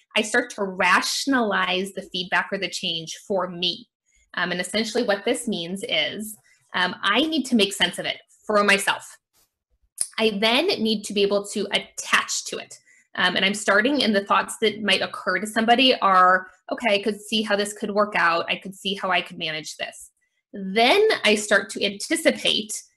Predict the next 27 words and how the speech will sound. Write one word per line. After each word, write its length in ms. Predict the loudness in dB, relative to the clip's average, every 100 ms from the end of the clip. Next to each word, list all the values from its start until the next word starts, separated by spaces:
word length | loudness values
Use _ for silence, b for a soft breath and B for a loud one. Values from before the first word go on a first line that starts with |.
| _
all 80 | -2
right, 160 | -2 -2
this 160 | -6 -4
is 120 | -6
coming. 340 | -2 0 0 0
I'm 60 |
gonna 100 | -2
anticipate 520 | -4 -6 -8 -2 -2
the 60 | -2
change. 460 | -4 -4 -4 -10 -16 _ _
Then 440 | -10 0 4 6 6
I'm 120 | 6
ready 220 | 4 2
for 180 | 0 -2
action. 520 | -2 -2 -8 -8 -14 _
And 120 | -6
so 120 | -4
we 180 | -2 -2
call 240 | 0 0 0
this, 220 | -2 -4
the 80 | -8
term 240 | -6 -6
that 100 | -4
we 80 | -2
have 180 | -2 -2
for 120 | -2
this 220 | -4 -4